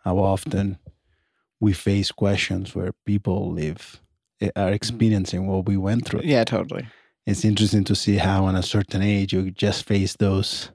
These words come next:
Speaker 2: Mm-hmm.
Speaker 1: decisions and path. Um, I, from my personal experience, I did both.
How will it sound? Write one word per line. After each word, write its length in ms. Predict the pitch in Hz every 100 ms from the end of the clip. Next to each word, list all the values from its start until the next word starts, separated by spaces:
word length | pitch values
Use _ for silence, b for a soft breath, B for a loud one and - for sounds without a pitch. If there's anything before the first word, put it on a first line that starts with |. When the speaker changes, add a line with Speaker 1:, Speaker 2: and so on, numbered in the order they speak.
| _ _
Speaker 2:
Mm-hmm. 280 | 131 123 120 127 _ _ _ _ _ _ - 107 - - 117 -
Speaker 1:
decisions 760 | 104 110 123 104 92 90 -
and 400 | 92 92 92 -
path. 520 | 107 101 87 - - - B B -
Um, 440 | 92 80 73 - _ _ _ _ _ _ _ - B B B _ -
I, 580 | 113 117 123 123 123 120 _ _ _ _ _ -
from 180 | - 104
my 120 | 101
personal 380 | - 117 113 98
experience, 800 | 90 - 95 92 170 - - - _ _ _ _ _ _ _ -
I 100 | 117
did 260 | 110 113 98
both. 440 | - - - -